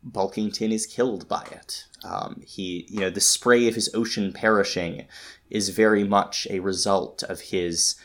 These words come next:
seeking out the landless, uh, indefinite spaces. And I think that's also something very complicated as it continues through the book, because, um, again, there's a very large whale that kills people. <laughs>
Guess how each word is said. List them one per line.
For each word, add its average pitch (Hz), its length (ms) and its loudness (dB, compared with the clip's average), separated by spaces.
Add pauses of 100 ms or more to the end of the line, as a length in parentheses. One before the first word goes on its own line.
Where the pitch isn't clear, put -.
seeking 101 460 0
out 90 220 0
the 101 80 -2
landless, 85 920 -2
uh, 85 300 -2 (280)
indefinite 95 680 -2
spaces. - 760 -2
And 85 340 -6 (680)
I 101 80 -2
think 110 340 -4
that's 104 640 0
also 101 460 2
something 92 540 -4
very 92 280 -2
complicated 110 680 0
as 87 140 -4
it - 120 -10
continues 98 500 -8
through 110 120 -2
the 117 80 -2
book, 170 280 0
because, 98 440 0 (380)
um, 95 560 -6 (180)
again, 120 400 2 (200)
there's 104 160 0
a 107 60 2
very 120 260 6
large 139 300 4
whale 131 240 4
that 135 120 -2
kills 139 260 2
people. - 360 -4
<laughs> - 40 -2